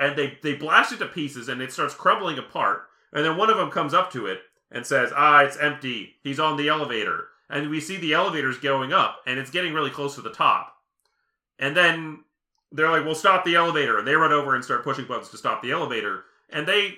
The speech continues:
stop it right as it gets really close to the top, and Ian climbs off the top of it, and then it goes back down. And they're like, "Oh, that was a close one."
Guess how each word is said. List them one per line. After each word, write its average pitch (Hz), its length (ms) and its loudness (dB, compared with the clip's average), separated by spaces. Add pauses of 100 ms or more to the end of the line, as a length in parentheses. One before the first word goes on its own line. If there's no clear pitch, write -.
(100)
stop 226 400 8
it 180 180 -2
right 196 240 2
as 175 100 -6
it 165 100 -6
gets 160 200 -6
really 170 240 0
close 160 220 -6
to 156 40 -14
the 143 80 -8
top, 139 280 2
and 139 160 -8
Ian 156 220 -6
climbs 143 380 -4
off 135 220 4
the 139 60 -8
top 123 300 -4
of 117 100 -10
it, 110 160 -2
and 110 120 -6
then 113 120 -6
it 107 100 -10
goes 113 180 -4
back 95 220 -4
down. - 240 -6 (500)
And 117 140 -12
they're 127 80 -2
like, 117 160 -2
"Oh, 175 240 4
that 131 120 2
was 110 100 -2
a 104 40 -8
close 147 300 -4
one." 95 220 -14